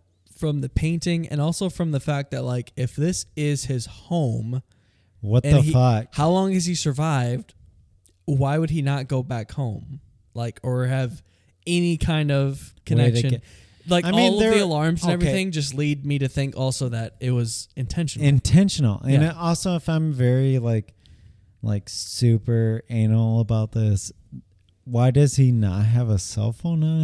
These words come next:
Speaker 2: him?
Speaker 1: Yeah,
Speaker 2: Like,
Speaker 1: I've heard
Speaker 2: I'm,
Speaker 1: the
Speaker 2: I'm just
Speaker 1: same <laughs>
Speaker 2: saying, like,
Speaker 1: argument.
Speaker 2: like, I, uh, that's an obvious argument. Like, literally, you don't, you don't have a cell phone on you. Okay,
Speaker 1: What
Speaker 2: but
Speaker 1: do we
Speaker 2: even if you don't have a cell phone on you,
Speaker 1: <laughs>
Speaker 2: like, y-,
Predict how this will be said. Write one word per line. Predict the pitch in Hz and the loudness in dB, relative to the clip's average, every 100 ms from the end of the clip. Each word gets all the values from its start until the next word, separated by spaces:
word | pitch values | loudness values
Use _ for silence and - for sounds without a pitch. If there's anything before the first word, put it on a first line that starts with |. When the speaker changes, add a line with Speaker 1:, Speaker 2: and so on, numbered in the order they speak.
| 151 | 0
Speaker 2:
him? | 165 156 - _ - - _ _ _ _ _ _ _ _ _ - | 0 -4 -10 _ -20 -20 _ _ _ _ _ _ _ _ _ -10
Speaker 1:
Yeah, | 151 139 | -2 4
Speaker 2:
Like, | 156 156 | 6 6
Speaker 1:
I've | 147 - | 4 0
heard | 180 | 2
Speaker 2:
I'm, | - | 4
Speaker 1:
the | 165 | 4
Speaker 2:
I'm | - 160 | 4 4
just | 185 185 | 6 6
Speaker 1:
same | - 170 160 156 | 6 6 6 4
<laughs> | |
Speaker 2:
saying, | 143 | 6
like, | 139 135 - | 6 4 2
Speaker 1:
argument. | 139 - 135 139 139 - - | -4 -4 0 0 0 -6 -12
Speaker 2:
like, | 123 139 135 151 143 | 0 4 4 0 -4
I, | 139 147 | 4 4
uh, | 160 170 - 226 | 4 -2 -14 -18
that's | 180 147 151 180 | 0 2 4 2
an | 139 | 0
obvious | 117 127 135 139 131 | 2 4 6 6 6
argument. | 139 135 147 147 135 | 2 4 4 4 4
Like, | 113 110 - - - | 0 -2 -6 -12 -8
literally, | 127 127 143 151 143 | 0 2 4 4 6
you | 117 | 6
don't, | 113 127 _ _ - | 4 0 _ _ -4
you | 120 | 0
don't | 113 117 | 0 0
have | 104 | -2
a | 95 | -6
cell | - 117 | -6 -6
phone | 117 151 143 | -2 0 0
on | 143 | 0
you. | 147 - - - - | -2 -6 -14 -20 -2
Okay, | 143 143 127 | 0 2 2
Speaker 1:
What | 107 110 110 | 2 4 6
Speaker 2:
but | 147 | 6
Speaker 1:
do | 165 | 8
we | |
Speaker 2:
even | 202 208 | 8 6
if | 190 190 | 6 4
you | |
don't | 175 170 | 4 6
have | 160 | 4
a | |
cell | - 151 147 | 4 4 4
phone | - 170 165 | 2 0 2
on | 165 | 2
you, | 170 170 | 2 2
Speaker 1:
<laughs> | 147 | 0
Speaker 2:
like, | 147 135 107 - | 2 4 2 -6
y-, | 143 135 139 | -10 -8 -8